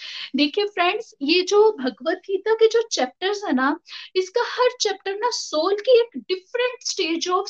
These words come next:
spiritual evolution को बताता है कि एक सोल कहाँ पर लायक लगती है। फ्रेंड्स, basically अगर देखा जाए तो जो भगवत गीता है, वो थ्री स्टेजेस में डिवाइड है। जैसे जिसकी जो फर्स्ट स्टेज है,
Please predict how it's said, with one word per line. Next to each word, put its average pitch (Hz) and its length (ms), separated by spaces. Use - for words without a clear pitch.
spiritual 392 540
evolution 240 480
को 240 100
बताता 196 460
है - 260
कि 349 100
एक 370 120
सोल 330 400
कहाँ 330 220
पर 330 180
लायक 214 360
लगती 202 380
है। 185 200
फ्रेंड्स, 349 360
basically 392 560
अगर 427 140
देखा 311 380
जाए 349 440
तो 392 200
जो 415 340
भगवत 240 360
गीता 339 340
है, 440 200
वो 359 280
थ्री 415 180
स्टेजेस 302 580
में 311 280
डिवाइड 226 500
है। - 200
जैसे 302 260
जिसकी 339 340
जो 381 160
फर्स्ट 294 340
स्टेज 349 380
है, 415 100